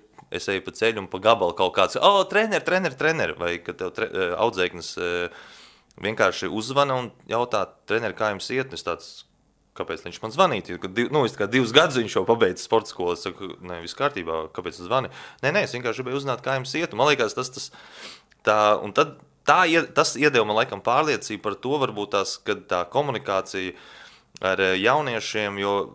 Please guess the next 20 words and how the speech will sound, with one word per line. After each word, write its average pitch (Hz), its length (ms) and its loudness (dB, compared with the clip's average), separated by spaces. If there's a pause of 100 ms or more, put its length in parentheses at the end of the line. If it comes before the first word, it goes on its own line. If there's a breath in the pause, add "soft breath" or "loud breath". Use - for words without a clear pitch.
(200)
daudzi, 135 400 -2
piemēram, 127 300 0
saka, 127 320 -4
piemēram, 107 340 -2
pirms 101 240 -10
treniņa, 113 500 -4
tas 92 160 -8
tā 90 140 -6
kā 90 180 0
tāds, 87 300 -8
eh, 85 320 -2 (200)
ne, 104 120 -8
ne, - 160 -4
ne 110 180 -8
trash 123 360 2
talks, 92 280 0
bet 90 160 -8
laika 104 340 4
pa-, 101 260 0
eh, 90 560 0